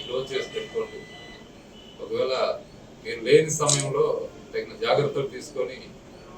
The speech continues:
డోర్కు లాక్ చేసుకొని బయటికి వెళ్ళండి. అదేవిధంగా కొత్తగా మనకి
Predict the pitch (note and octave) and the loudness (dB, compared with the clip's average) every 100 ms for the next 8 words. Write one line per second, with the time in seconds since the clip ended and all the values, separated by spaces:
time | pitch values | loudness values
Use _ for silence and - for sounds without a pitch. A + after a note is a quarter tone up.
0 | - - - B2+ B2+ - - - C3 A2 | 0 4 6 6 4 4 2 0 -2 2
1 | A2 - A2 - - - - - - - | 4 2 0 -4 -4 -6 2 2 0 -10
2 | - - - - - C3 C3+ C#3 C3 C3+ | -20 -18 -18 -16 -2 2 2 2 2 2
3 | B2+ - - - - - - - - - | 4 2 -2 -12 -18 -18 -18 -18 -18 -20
4 | - - - - D#3 D#3 C3 - - - | -20 -14 -10 0 4 8 8 6 -2 -14
5 | - - - - - - - - - A2 | -16 -16 -16 -16 -18 -18 -18 -18 -12 -12
6 | G#2+ | -8